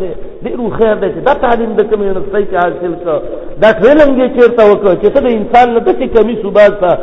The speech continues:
په وینو کې لطفت کوه او ته دغه کوه ده. یعقوب علیه السلام پیښ شو چې هلکانو څه چل جوړ کړی، ورته ویل، "فصبر جمیل،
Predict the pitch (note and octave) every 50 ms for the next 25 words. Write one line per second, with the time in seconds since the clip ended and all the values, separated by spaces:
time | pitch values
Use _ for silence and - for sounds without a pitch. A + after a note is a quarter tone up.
0 | - - - - - G#3+ A#3 C#4+ E4+ F4+ F#4 E4 - C#4+ C4+ B3+ A#3+ A3+ - -
1 | - G#3 F#3+ - - G3+ G#3 A3+ A#3 G#3+ - G#3+ G3 F3 E3+ E3 D#3+ - - D#3
2 | D3+ D3+ C#3+ C#3 C3+ C3 A2+ A2+ - - - - - - - - - - - -
3 | - - - - - - - - - - - - - - - - - - - -
4 | - - - - - - C#3 D3 D3+ G#3 A#3 A3 G3 - - F#3+ F#3+ F#3+ F#3 F#3
5 | - F#3+ F3+ - F#3+ - - D#3+ D#3 D#3+ D3+ - A3+ A3 A3 G#3 - - G3 F#3+
6 | - G3+ G3 F#3+ F#3+ F#3+ F3 E3 F#3+ F3+ E3+ E3+ D#3+ D#3 - D#3+ D#3+ E3 E3 D#3+
7 | - D#3 - - F3 E3 D#3 D3+ D#3 D3 D3 B2+ C#3+ C#3+ D3 F#3+ A#3+ A#3